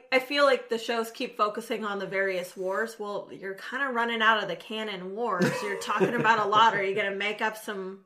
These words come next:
weird ones? Like, all of a sudden there was a Federation Ferengi war that we don't know about? Or, so, I, I think exploring the stuff that they do have is a better option. Or going far into the future and creating new stuff.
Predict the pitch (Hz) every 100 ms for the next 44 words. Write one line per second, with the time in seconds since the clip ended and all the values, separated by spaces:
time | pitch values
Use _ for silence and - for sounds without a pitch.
0 | _ 185 214 240 240 262 254 233 202 196
1 | 202 214 214 208 196 190 190 190 - 202
2 | 202 214 - 208 185 185 180 226 240 233
3 | 233 233 240 233 233 240 233 240 240 240
4 | 240 247 247 - 175 175 175 180 _ -
5 | _ _ _ - 190 180 - _ _ _
6 | _ _ 202 190 - 208 214 202 190 -
7 | _ _ _ 190 - - 214 202 196 196
8 | 202 185 175 170 165 165 165 156 151 160
9 | 165 _ _ - - - - - _ _
10 | - 165 170 165 156 - 151 - - -
11 | - 196 _ _ - 175 165 156 170 180
12 | 180 180 190 - 254 294 311 294 330 403
13 | - 175 117 160 190 - 208 208 202 202
14 | 190 - -